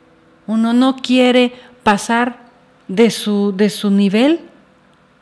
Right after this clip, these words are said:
porque además no tiene monedas.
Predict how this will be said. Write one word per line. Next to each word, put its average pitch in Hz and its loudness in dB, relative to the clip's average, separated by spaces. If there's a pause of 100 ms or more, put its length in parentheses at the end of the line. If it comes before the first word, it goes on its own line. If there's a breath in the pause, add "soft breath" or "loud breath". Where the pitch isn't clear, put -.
(400)
porque 208 -6
además 214 -2 (580)
no 208 -6
tiene 220 -4
monedas. 180 -8